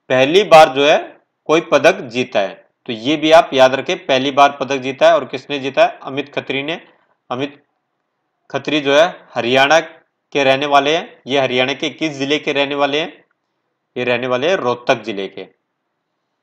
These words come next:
कहाँ के आर्मी स्पोर्ट्स इंस्टीट्यूट के परिसर में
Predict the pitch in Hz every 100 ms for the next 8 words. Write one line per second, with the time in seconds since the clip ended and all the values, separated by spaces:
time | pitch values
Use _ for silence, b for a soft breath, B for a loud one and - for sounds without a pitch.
0 | _ _ _ _ _ _ _ _ _ _
1 | _ _ _ _ _ _ _ _ 139 143
2 | 180 175 175 156 151 170 - 156 147 -
3 | 160 131 147 147 160 - 139 135 135 127
4 | 127 107 92